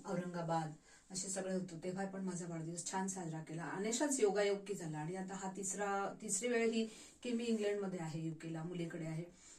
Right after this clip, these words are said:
मुलीकडे वाढदिवस साजरा केला. नातू आहे मेन म्हणजे, नातवांच्या सान्निध्यात आजीचं कौतुक, आजीचं कौतुक म्हणजे मा-, आजीला अगदी असं कसं की आजी नातवांची लाडकीच असते आणि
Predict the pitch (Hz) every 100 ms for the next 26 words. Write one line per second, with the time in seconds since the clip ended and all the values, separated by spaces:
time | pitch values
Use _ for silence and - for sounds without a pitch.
0 | - 180 170 175 175 170 165 165 170 -
1 | 175 165 170 165 160 - - - - 220
2 | 220 269 262 254 240 233 226 220 220 -
3 | - 202 185 214 208 220 220 214 208 196
4 | 202 202 - - - 190 190 190 214 196
5 | 185 190 190 - - _ - 185 220 220
6 | 208 208 202 208 196 196 190 196 190 185
7 | 165 190 214 208 196 226 220 190 190 -
8 | 220 202 190 196 190 180 180 180 175 190
9 | 196 196 185 190 190 190 190 180 - 202
10 | 185 - - 190 190 226